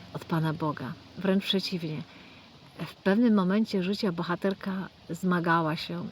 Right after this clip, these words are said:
z różnymi złymi myślami. Chciała popełnić ten sam błąd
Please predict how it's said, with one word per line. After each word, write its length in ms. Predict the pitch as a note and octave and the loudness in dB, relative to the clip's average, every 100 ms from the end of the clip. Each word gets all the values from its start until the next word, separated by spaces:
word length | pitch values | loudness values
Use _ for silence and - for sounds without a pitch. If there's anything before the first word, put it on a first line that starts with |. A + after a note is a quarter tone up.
| - - | -10 -8
z 180 | F3 F3 | -4 -4
różnymi 880 | E3+ E3 E3+ F3 F#3+ F#3+ F3 E3 F3 | -4 -4 -2 0 2 2 2 0 -2
złymi 520 | E3 E3 F3+ G#3 F#3 | 0 4 6 6 4
myślami. 680 | D3+ - E3+ D3+ D3 D#3 F#3 - - - - - - - - - - - - - - - | 0 -4 -2 -2 -2 -6 -10 -14 -20 -20 -20 -20 -20 -20 -20 -20 -20 -20 -20 -20 -20 -14
Chciała 500 | F3+ - - A3+ A#3+ | -12 -4 0 0 2
popełnić 540 | A3 G3+ G#3 G#3+ A3 - | 0 0 2 2 0 0
ten 180 | G3 | -4
sam 320 | G3+ G3 A3 G#3 | -2 0 2 2
błąd 400 | F3 D#3 A3 | 0 0 -2